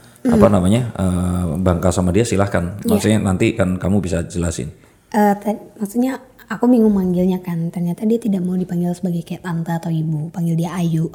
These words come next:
Speaker 1: Ayu tuh kakak.
Speaker 2: Kakak?
Speaker 1: Iya. Tapi,
Speaker 2: Oke.
Speaker 1: eh, lebih ke Mbak gitu, kita manggil Mbak.
Speaker 2: Tacie. Taci.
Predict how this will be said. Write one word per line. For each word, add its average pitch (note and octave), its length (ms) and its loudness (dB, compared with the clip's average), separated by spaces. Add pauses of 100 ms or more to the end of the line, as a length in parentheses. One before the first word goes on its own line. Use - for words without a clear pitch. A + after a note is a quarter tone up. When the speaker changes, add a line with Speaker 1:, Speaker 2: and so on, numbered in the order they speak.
(100)
Speaker 1:
Ayu E3+ 300 -4
tuh A#3+ 320 -4 (720)
kakak. F3+ 400 -8 (800)
Speaker 2:
Kakak? - 500 -4
Speaker 1:
Iya. E3 240 -6 (440)
Tapi, - 220 -4
Speaker 2:
Oke. - 300 0 (280)
Speaker 1:
eh, F3+ 300 -2
lebih E3+ 260 -2
ke F3 180 -4 (1400)
Mbak G3+ 380 6
gitu, G3 240 4
kita F3+ 200 -4
manggil F3 280 -2
Mbak. F3+ 420 -6
Speaker 2:
Tacie. - 400 2 (920)
Taci. A2+ 320 2